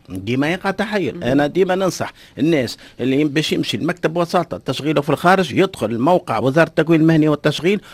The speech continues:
Speaker 1: ويشوف هل درا هيك المكتب معترف به ولا لا، عنده أجريمون ولا ما عندوش.
Speaker 2: واضح. أنت حكيت على نوع من أنواع الوساطة اللي هو الوساطة في ال-، الانتداب اللي أنت قلت راهو نحن في تونس فماش التشغيل من خلال الوساطة مش موجود،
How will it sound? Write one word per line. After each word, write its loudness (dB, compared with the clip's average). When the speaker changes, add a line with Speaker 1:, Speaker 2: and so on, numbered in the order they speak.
Speaker 1:
ويشوف 2
هل 2
درا 6
هيك 2
المكتب 2
معترف 0
به 0
ولا -2
لا، -2
عنده -2
أجريمون 0
ولا 2
ما 2
عندوش. -2
Speaker 2:
واضح. -6
أنت -10
حكيت -10
على -6
نوع -4
من -8
أنواع -8
الوساطة -10
اللي -6
هو 0
الوساطة -6
في -6
ال-، -8
الانتداب -8
اللي -8
أنت -12
قلت -12
راهو -8
نحن -10
في -16
تونس -10
فماش -10
التشغيل -8
من -6
خلال -8
الوساطة -10
مش -12
موجود، -14